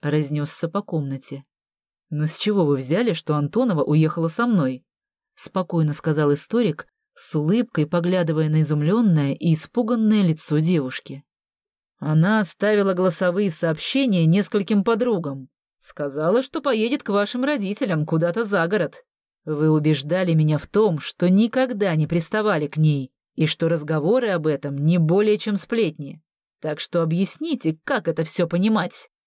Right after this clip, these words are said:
кипятился его собеседник. "Да, я утверждал, что Антонова сплетница, и продолжаю это утверждать. Видимо, ей нравится привлекать к себе внимание подобным образом.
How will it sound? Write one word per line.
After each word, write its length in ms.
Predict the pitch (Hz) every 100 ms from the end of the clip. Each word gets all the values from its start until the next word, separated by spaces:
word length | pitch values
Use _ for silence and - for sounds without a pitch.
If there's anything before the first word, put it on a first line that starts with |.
| _ _ _
кипятился 600 | - 160 156 233 247 -
его 220 | 156 151
собеседник. 800 | 156 165 185 - 165 139 131 - _ _ _ _ _ _ -
"Да, 480 | 165 156 147 147 175
я 240 | 226 240
утверждал, 560 | 185 160 156 135 170 190
что 220 | - 160
Антонова 460 | 143 - 220 240
сплетница, 800 | 160 - 143 135 156 170 - 196 190 _ _
и 100 | 254
продолжаю 800 | 240 220 175 156 135 143 156 208
это 280 | 196 208 208
утверждать. 760 | 202 202 190 175 185 180 - - _ _ _
Видимо, 460 | 156 170 262 294 285
ей 160 | 254 247
нравится 480 | 240 294 262 -
привлекать 480 | 156 175 180 170 160
к 40 | -
себе 240 | 170 160
внимание 480 | 151 151 208 247 156
подобным 460 | 170 170 170 214
образом. 520 | 214 156 143 139 139